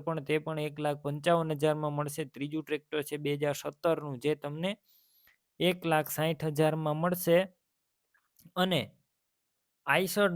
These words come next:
મિની ટ્રેક્ટર છે બે હજાર ઓગણીસનું, અઢાર હોર્સ પાવરનું, એક લાખ સિત્તેર હજારમાં મળશે. અને આઈશર બે હજાર વીસના મોડેલનું મિની ટ્રેક્ટર એક લાખ એંસી હજારમાં મળશે, તે પણ અઢાર એચ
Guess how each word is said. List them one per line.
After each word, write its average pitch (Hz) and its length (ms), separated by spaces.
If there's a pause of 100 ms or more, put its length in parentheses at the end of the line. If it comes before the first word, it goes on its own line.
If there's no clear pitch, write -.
મિની 180 220
ટ્રેક્ટર 170 500
છે 170 180
બે 156 180
હજાર 156 240
ઓગણીસનું, 160 600 (280)
અઢાર 143 320
હોર્સ 143 160 (120)
પાવરનું, 151 440 (140)
એક 147 80 (100)
લાખ 147 220
સિત્તેર 160 400 (160)
હજારમાં 151 380
મળશે. 151 260 (100)
અને 160 140
આઈશર 147 540 (100)
બે 151 80 (180)
હજાર 147 140 (100)
વીસના 160 460
મોડેલનું 156 500 (340)
મિની 160 320
ટ્રેક્ટર 165 440 (200)
એક 147 100 (100)
લાખ 156 180 (180)
એંસી 165 280 (180)
હજારમાં 151 420
મળશે, 147 340
તે 147 80 (100)
પણ 151 220
અઢાર 135 280
એચ 139 160